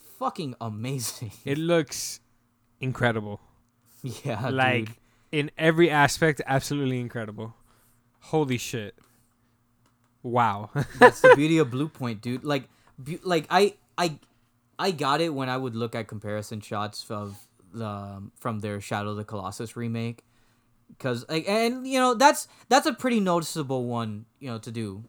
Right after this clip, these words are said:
Speaker 1: Like, it's not, I wouldn't say easy, but, like, you know, when you look at tho-, that, an upgrade from that, that makes a lot of sense when you're going from P S two to a P S four. But with this one,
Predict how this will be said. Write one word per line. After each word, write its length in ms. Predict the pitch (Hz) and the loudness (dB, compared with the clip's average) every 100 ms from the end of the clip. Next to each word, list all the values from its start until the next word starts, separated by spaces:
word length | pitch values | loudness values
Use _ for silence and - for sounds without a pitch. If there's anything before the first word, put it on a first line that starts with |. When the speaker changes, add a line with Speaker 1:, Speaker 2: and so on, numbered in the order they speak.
| _ _ - | _ _ -8
Speaker 1:
Like, 160 | 147 147 | -4 -2
it's 140 | 151 | -4
not, 280 | 165 175 156 | -2 -2 0
I 100 | 160 | 0
wouldn't 240 | 180 190 | 0 -2
say 160 | - 160 | -2 -4
easy, 380 | 165 139 113 113 | -4 -6 -4 -6
but, 220 | 107 123 | -6 -4
like, 240 | 139 127 117 | -2 -2 -4
you 120 | 156 | -4
know, 100 | 135 127 | -4 -2
when 160 | 135 | -4
you 100 | 135 | -2
look 180 | 135 151 | -2 -2
at 120 | 127 | -4
tho-, 180 | 131 143 | -2 -2
that, 260 | 139 135 139 | 0 -2 -2
an 140 | 131 | -4
upgrade 340 | 131 - 131 123 | -4 -4 -8 -6
from 200 | 120 107 | -8 -4
that, 300 | 110 139 - | -2 -2 -2
that 160 | 160 | -6
makes 180 | 156 139 | -4 -6
a 40 | 135 | -6
lot 160 | 113 | -6
of 60 | 104 | -8
sense 380 | - 98 92 - | -10 -12 -14 -12
when 100 | 113 | -8
you're 80 | 110 | -6
going 160 | 113 | -6
from 160 | 110 104 | -8 -12
P 200 | - 127 | -10 -8
S 160 | 113 - | -8 -8
two 380 | - 117 104 101 _ _ | -10 -8 -8 -10 _ _
to 120 | - 117 | -12 -10
a 40 | |
P 180 | 101 113 | -8 -10
S 140 | 98 | -12
four. 360 | - 110 104 92 - _ _ _ _ - | -12 -12 -10 -12 -20 _ _ _ _ -12
But 440 | 117 127 123 123 | -2 0 0 -2
with 380 | 123 123 113 - _ _ _ _ _ _ _ _ _ - | -4 -4 -4 -10 _ _ _ _ _ _ _ _ _ -8
this 300 | 117 151 - | -4 -4 -4
one, 340 | 113 104 104 | -6 -6 -10